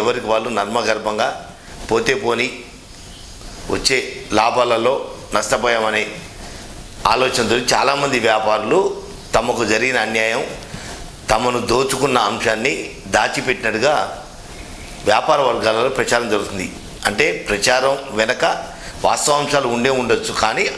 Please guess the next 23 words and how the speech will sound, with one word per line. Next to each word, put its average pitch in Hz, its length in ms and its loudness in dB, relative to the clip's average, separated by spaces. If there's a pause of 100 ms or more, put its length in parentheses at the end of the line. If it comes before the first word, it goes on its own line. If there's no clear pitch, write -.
ఆ - 20 4 (120)
వాస్తవాంశాలు 117 600 0
వెలుగులోకి 110 400 2
రావాలంటే 101 380 0 (800)
పోలీస్ 165 340 2
శాఖ 131 220 2 (420)
పూర్తి 175 420 2
స్థాయిలలో 135 460 4
విచారణ 127 340 2
జరిపించాల్సిన 110 520 0
అవసరం 139 280 -2
ఎంతైనా 107 340 2
ఉంది. 104 180 -2 (400)
ఎందుకంటే 123 380 2 (1500)
ఇది 113 180 2 (1040)
బయటపడ్డది 127 560 2
కాబట్టి, 113 320 2 (180)
దొరికితేనే 139 580 2 (140)
దొంగ, 123 200 2 (200)
దొరక్కపోతే 120 720 0 (140)
దొర 113 140 4 (360)
అన్న 110 120 -2 (100)
చందంగా 107 420 0